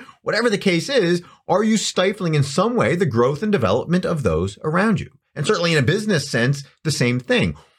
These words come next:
What things are you doing that are preventing those around you, whether they're employees, whether they are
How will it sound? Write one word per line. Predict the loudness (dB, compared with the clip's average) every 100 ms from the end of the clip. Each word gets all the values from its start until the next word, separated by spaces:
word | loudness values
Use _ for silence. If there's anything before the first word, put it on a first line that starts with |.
| _
What | 0 0 -2 -2
things | -2 2
are | 2 4
you | 2 2
doing | 2 0 -2 -4 -2
that | 0
are | 0
preventing | 0 0 0 0 -2 0
those | 2 2 0
around | 0 0 0 0
you, | 0
whether | 0 2
they're | 2
employees, | 0 -2 0 2 2 0 0
whether | 2 2 2
they | 2 2 2
are | 2 2 2 0